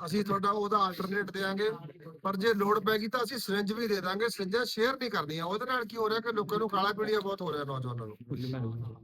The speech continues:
ਐਚ ਆਈ ਵੀ ਏਡਜ਼ ਦੀ ਬਿਮਾਰੀ ਬਹੁਤ ਹੋ ਰਹੀ ਆ, ਉਹਨਾਂ ਤੋਂ ਵੀ ਬਚਾਉਣਾ ਬੱਚਿਆਂ ਨੂੰ। ਅਸੀਂ ਹਰ ਤਰ੍ਹਾਂ ਦੀ ਮਦਦ ਕਰਨ ਲਈ ਹਰ ਸੰਭਵ ਕੋ-, ਜਿਹੜੀ ਕੋਸ਼ਿਸ਼ ਕਰ ਰਹੇ ਹਾਂ, ਹਰ ਸੰਭਵ ਮਦਦ ਕਰਾਂਗੇ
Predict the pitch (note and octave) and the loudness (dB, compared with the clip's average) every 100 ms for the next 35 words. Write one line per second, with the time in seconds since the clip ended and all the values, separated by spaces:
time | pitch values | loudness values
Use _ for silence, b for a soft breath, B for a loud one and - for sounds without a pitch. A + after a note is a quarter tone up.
0 | - F3+ F3+ G#3+ G#3+ A3+ A#3 G#3 G#3 G3+ | -8 -4 0 4 4 4 0 4 4 2
1 | G3+ G#3 G3+ F#3+ G3 F#3 F#3 D#3 C#3+ D3 | 0 0 2 2 2 0 0 -2 -2 -2
2 | D#3+ G#3+ C4 C4 A#3+ F#3 F3 D#3+ D3 C#3 | 0 2 2 2 2 2 2 2 0 -2
3 | C3 A2+ G#2 - - C3+ B E3 F3 G#3+ | -4 -4 -6 -12 -20 -20 B -4 0 0
4 | E3 G3 A3 A#3 A3+ A3 F#3+ F3+ F#3 E3 | 2 0 2 -2 0 0 -2 -4 -4 -6
5 | C#3+ D3+ C3 G3+ C#3 A#2+ G#2+ A3+ G#2 F#3 | -6 -4 -2 0 0 -2 0 -2 -2 -8
6 | - F#3 F#3 E3+ E3+ F#3+ G#3 G3 G#3+ G#3+ | -6 -8 -6 -8 -8 -4 -2 0 0 -2
7 | G#3+ B - - F#3 E3+ F#3+ G#3 G3 F3 | -6 B -6 2 2 2 0 0 0 -2
8 | D#3+ E3 D#3 D#3 D#3+ E3 | -4 -4 -6 -4 -4 -4